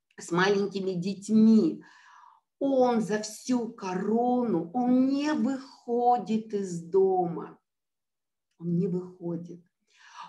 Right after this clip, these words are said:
Он дома ходит в маске. И она, женщина говорит, он с мамой разговаривает, и он в маске.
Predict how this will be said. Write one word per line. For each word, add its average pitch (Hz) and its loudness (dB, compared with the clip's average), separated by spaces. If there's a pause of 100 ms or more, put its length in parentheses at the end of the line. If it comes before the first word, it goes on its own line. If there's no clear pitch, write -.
(140)
Он 269 2
дома 262 2
ходит 226 -2
в 190 -6
маске. 196 0
И - -6
она, 208 -8
женщина 185 -6
говорит, 175 -6 (300)
он 220 4
с - -8
мамой 277 6
разговаривает, 214 2
и 202 4
он 226 2
в 190 -8
маске. 226 2